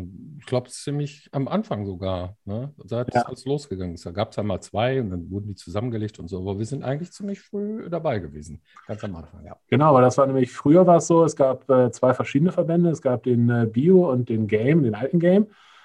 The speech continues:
Speaker 2: Und das war immer so ein bisschen, äh, traditionell, würde ich sagen, so ein bisschen die größeren und die kleineren. Also die größeren eher so im Bio, die kleineren eher im Game.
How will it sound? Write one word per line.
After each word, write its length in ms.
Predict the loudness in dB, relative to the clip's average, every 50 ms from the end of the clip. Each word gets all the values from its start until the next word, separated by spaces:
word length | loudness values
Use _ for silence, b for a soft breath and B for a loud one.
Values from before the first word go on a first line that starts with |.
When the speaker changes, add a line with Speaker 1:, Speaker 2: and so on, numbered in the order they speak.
| b b
Speaker 2:
Und 80 | b 2
das 140 | 2 4 6
war 180 | 6 6 6
immer 160 | 6 4 2 2
so 80 | 2
ein 100 | 4 6
bisschen, 520 | 6 4 4 4 2 4 4 4 4 4 2
äh, 200 | 4 4 2 2
traditionell, 540 | 4 4 4 4 4 2 2 0 2 2
würde 140 | 4 2 2
ich 60 | 2
sagen, 340 | 4 4 4 4 4 2 2
so 60 | 2
ein 40 | 0
bisschen 220 | 0 0 0 2 2
die 120 | 2 2
größeren 800 | 0 0 4 6 6 6 6 2 0 4 4 6 6 6 4 4
und 160 | 2 0 -2
die 80 | -2
kleineren. 600 | -4 0 2 4 6 6 6 8 8 8 6 6
Also 300 | 4 2 0 0 -2 0
die 120 | 0 0 -2
größeren 420 | 0 2 0 0 0 0 -4 -4
eher 160 | -2 -2 -2
so 120 | -2 0 0
im 100 | 0 2
Bio, 260 | 4 4 4 4 2
die 120 | 0 0
kleineren 380 | 0 -2 -4 -4 -2 -2 -2 -2
eher 220 | -2 -2 -4 -4
im 80 | -4 -4
Game. 320 | -2 0 2 2 2 2